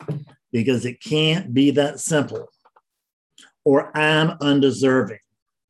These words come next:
Or I'm not clear enough. I'm not clean enough. I'm not, um, I still eat meat. I still smoke cigarettes. I still do whatever. Therefore, that precludes me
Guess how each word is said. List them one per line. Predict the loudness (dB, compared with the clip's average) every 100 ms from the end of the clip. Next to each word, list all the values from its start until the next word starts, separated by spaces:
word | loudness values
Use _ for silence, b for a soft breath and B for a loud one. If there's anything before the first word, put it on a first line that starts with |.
| _ _ _ b b b b _ _
Or | 2 4 6 6 4 4
I'm | 2 2 4 2 0 0
not | 0 2 -4 -8
clear | 2 6 8 6
enough. | 4 2 2 0 0
I'm | 0 2
not | 2 0 -2
clean | 2 4
enough. | 4 2 0 -4
I'm | 0 2 4
not, | 4 2 0 _ b b b _
um, | 2 2 2 2 2 0 -4 -18 -8
I | -4
still | -2 4 4
eat | 4 2
meat. | 2 2 2
I | 0
still | 0 0 2
smoke | 2 0 0
cigarettes. | 0 2 2 0 -8
I | -8
still | -6 2 4 4 0 b b b 2
do | 4
whatever. | 6 4 4 0 -4 -20 _ _ _
Therefore, | -2 0 2 4 4
that | 2 0
precludes | -2 -2 0 4 6 6 4 2
me | 0 0 -2 -6